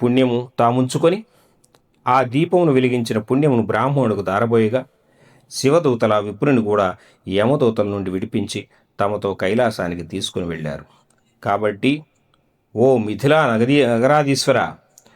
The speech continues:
కార్తీక మాసంలో తప్పనిసరిగా శివాలయంలో గాని,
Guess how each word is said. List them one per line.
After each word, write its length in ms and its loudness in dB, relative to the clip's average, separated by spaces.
కార్తీక 560 0
మాసంలో 500 2
తప్పనిసరిగా 840 0
శివాలయంలో 680 0
గాని, 340 -2